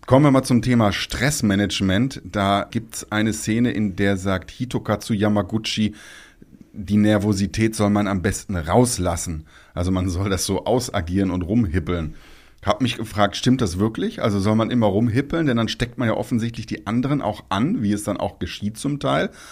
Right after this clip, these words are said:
Oder soll man das irgendwie unterdrücken und sich sagen, ich bin ganz ruhig? Was ist deine, äh, Meinung, was ist deine Erfahrung aus deinem Leben als Weltfußballer?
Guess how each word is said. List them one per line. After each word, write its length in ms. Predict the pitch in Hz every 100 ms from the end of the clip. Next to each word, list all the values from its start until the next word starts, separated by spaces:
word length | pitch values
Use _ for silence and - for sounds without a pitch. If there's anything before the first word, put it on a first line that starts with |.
| - - -
Oder 160 | 117
soll 160 | 110 127
man 100 | 131
das 140 | 120
irgendwie 240 | - 135 120
unterdrücken 640 | 113 107 92 113 131 135
und 120 | 113
sich 140 | 110 95
sagen, 260 | 107 107
ich 160 | 98 -
bin 160 | 101
ganz 260 | 101 98 -
ruhig? 300 | 95 82 -
Was 140 | 98
ist 160 | 117 -
deine, 320 | 104 110 98 - - - - - - -
äh, 160 | 92
Meinung, 460 | 90 95 110 120 110
was 160 | 98 95
ist 120 | 87
deine 200 | 95 98
Erfahrung 680 | 87 - 95 98 101 - -
aus 220 | 87 82
deinem 300 | 90 87 85
Leben 400 | 85 90 92 92
als 320 | 85 82 -
Weltfußballer? 880 | 82 80 - 80 76 - 80 71